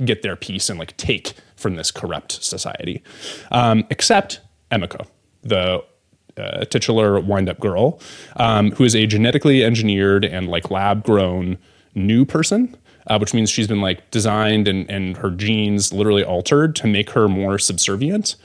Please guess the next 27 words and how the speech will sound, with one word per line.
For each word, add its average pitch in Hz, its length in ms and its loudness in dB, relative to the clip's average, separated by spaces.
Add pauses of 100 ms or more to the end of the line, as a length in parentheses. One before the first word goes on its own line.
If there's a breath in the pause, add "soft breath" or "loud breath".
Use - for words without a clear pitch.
(320 loud breath)
Um, 92 520 0 (540)
and 117 220 2
she's 147 240 4
variously 117 560 4
viewed 98 400 0
as 92 160 0
either, 92 680 -2
like, 98 240 -2
a - 80 -2
soulless, 113 640 2
like, 95 220 -8
not 104 260 -2
a - 40 -6
person. 101 420 -4
You 98 80 -2
don't 90 80 -4
have 87 80 -8
to - 60 -20
think 80 140 -10
about 95 180 -4
her 101 120 -2
like 98 140 -4
you - 60 -18
think 107 120 -6
about 101 160 0
a 95 60 -2
person. 151 400 4